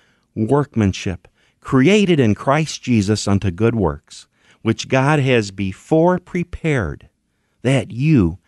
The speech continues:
should walk in them." We're God's workmanship. We're his masterpiece. We are created in Christ Jesus.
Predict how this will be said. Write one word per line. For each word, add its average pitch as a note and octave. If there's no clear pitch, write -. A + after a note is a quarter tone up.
should -
walk G2+
in F2+
them." D2
We're E3
God's D#3
workmanship. A#2+
We're G#3
his E3+
masterpiece. C3
We G3
are F3
created F#3
in D3+
Christ E3
Jesus. F#3